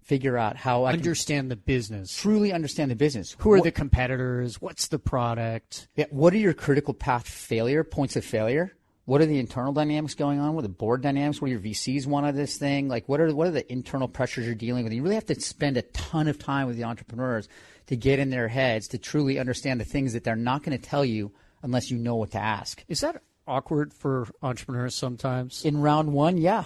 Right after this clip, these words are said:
Speaker 1: It's all about building trust, but you have to be willing to do that first meeting, build that trust, the second meeting, build trust.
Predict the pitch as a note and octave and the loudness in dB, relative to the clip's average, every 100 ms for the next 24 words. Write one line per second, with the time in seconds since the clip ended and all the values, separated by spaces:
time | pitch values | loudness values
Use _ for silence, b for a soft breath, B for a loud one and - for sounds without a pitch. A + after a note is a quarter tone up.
0 | - C#3+ C#3 C#3 C#3 - C#3+ C3+ - G3+ | -6 0 2 4 4 4 4 2 0 0
1 | D3+ - A2+ C3+ C#3+ - C#3 B2+ C3 B2 | 0 -4 0 2 2 0 -2 0 2 0
2 | G#2+ C#3 E3 B2 - C3 - B2+ A#2+ A2+ | 0 2 2 2 0 -2 0 -2 -2 0
3 | C3 C3+ B2+ A#2 - A#2+ - - C#3 C3+ | 2 4 2 2 0 -2 -2 -2 -2 0
4 | B2+ A#2+ G#2 B2 A#2+ - B2+ A2+ - | -2 -2 0 2 2 0 -2 -2 -4